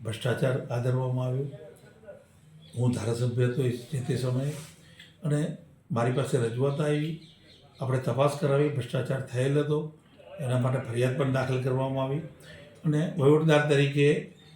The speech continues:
અમારે, અમને મૂકવામાં આવ્યા હતા. અમે લોકો તપાસ કરી, એમાં ભ્રષ્ટાચાર આદરવામાં આવ્યો તો એવું જણાતું હતું, માટે ફરિયાદ, પોલીસ ફરિયાદ પણ કરવામાં આવી.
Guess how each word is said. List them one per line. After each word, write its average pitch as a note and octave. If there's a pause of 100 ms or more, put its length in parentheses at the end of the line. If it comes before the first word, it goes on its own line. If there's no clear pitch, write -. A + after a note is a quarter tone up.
(180)
અમારે, C3+ (320)
અમને D3+ (200)
મૂકવામાં A#2+
આવ્યા F#2
હતા. - (480)
અમે F3
લોકો G3
તપાસ G3+
કરી, B2+
એમાં D#3+
ભ્રષ્ટાચાર E3+
આદરવામાં D#3
આવ્યો D#3
તો D#3+
એવું D3 (760)
જણાતું B2+
હતું, - (200)
માટે D3+ (960)
ફરિયાદ, D#3+
પોલીસ C#3+
ફરિયાદ D#3
પણ D#3+
કરવામાં D3
આવી. D#3